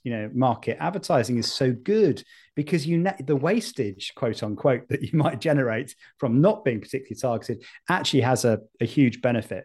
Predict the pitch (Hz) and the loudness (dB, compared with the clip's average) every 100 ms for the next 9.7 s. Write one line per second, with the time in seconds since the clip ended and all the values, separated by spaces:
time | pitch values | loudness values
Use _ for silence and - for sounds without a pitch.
0 | _ 120 107 - 110 123 110 110 104 - | _ -2 -2 -2 -2 0 0 -2 -4 -10
1 | - 143 - 240 165 - 175 214 143 139 | -2 0 4 4 4 2 4 4 6 4
2 | 127 - 147 190 165 - 160 147 - - | 2 -2 0 2 2 -2 -2 -2 -2 -4
3 | 151 139 139 123 117 107 - 240 214 - | -4 -2 -2 0 -2 -4 -2 -2 -2 0
4 | 131 104 - - 147 151 165 208 139 151 | 0 -2 -12 -8 -4 -2 0 0 2 0
5 | 147 123 - 160 190 131 95 123 110 - | 0 0 0 2 2 -2 -2 -2 -6 -2
6 | 117 110 - _ - 139 196 277 - - | -2 -2 -4 _ -2 2 6 4 4 0
7 | 98 - - - 127 127 120 123 143 120 | -2 -2 -4 -2 0 2 0 2 2 2
8 | 117 123 120 110 127 117 107 104 - _ | 2 0 -2 0 2 2 0 -4 -14 _
9 | 143 131 120 113 190 135 | -2 0 -2 2 4 4